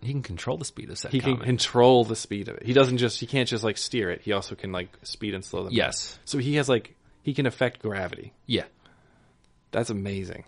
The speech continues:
Speaker 1: I mean, if he's going out in space where there's very little gravity and he's coming back to Earth, I feel like he has the ability to know different, uh, amounts of gravity, different forces, and he could control that.
Speaker 2: Wow.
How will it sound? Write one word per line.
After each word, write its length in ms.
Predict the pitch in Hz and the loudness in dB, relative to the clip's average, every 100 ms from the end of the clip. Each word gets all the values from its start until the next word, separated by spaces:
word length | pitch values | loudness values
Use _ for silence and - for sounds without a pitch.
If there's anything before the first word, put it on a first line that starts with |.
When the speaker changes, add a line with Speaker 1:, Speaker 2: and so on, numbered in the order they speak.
| - | -8
Speaker 1:
I 40 | |
mean, 300 | 107 101 90 - - _ _ - | -4 -4 -6 -10 -20 _ _ -14
if 120 | - | -8
he's 160 | 107 | -6
going 160 | 101 95 | -4 -4
out 140 | 90 | -4
in 60 | 92 | -6
space 380 | - 92 98 - | -8 -6 -6 -6
where 80 | 90 | -6
there's 240 | 87 87 | -6 -6
very 300 | - 90 90 | -6 -6 -4
little 160 | 95 127 | -4 -4
gravity 560 | 85 85 85 90 92 127 - | -4 -8 -8 -8 -8 -12 -12
and 320 | 92 85 85 | -10 -8 -10
he's 120 | 87 | -12
coming 180 | - 87 | -8 -6
back 160 | 87 85 | -6 -8
to 100 | - | -4
Earth, 200 | 110 98 | -4 -4
I 40 | |
feel 200 | 87 92 | -10 -10
like 120 | 90 85 | -10 -10
he 260 | 92 90 | -12 -10
has 200 | 87 87 | -8 -8
the 140 | - 85 | -8 -10
ability 400 | 80 85 87 85 | -8 -6 -8 -10
to 160 | - | -10
know 440 | 87 87 87 87 87 - - _ _ | -8 -6 -8 -10 -12 -20 -20 _ _
different, 360 | 98 - 87 85 | -10 -6 -6 -6
uh, 300 | 82 80 82 - _ _ _ _ | -8 -10 -12 -16 _ _ _ _
amounts 240 | 101 90 87 | -8 -6 -6
of 80 | 85 | -8
gravity, 380 | 90 87 92 | -8 -6 -8
different 260 | 92 - 87 | -8 -10 -10
forces, 400 | - 110 - 87 | -6 -6 -6 -10
and 100 | 90 | -10
he 60 | 85 | -12
could 160 | 87 | -14
control 360 | - 85 98 110 | -16 -14 -12 -12
that. 200 | - - - _ _ _ - | -12 -16 -20 _ _ _ -16
Speaker 2:
Wow. 320 | 90 90 | -12 -12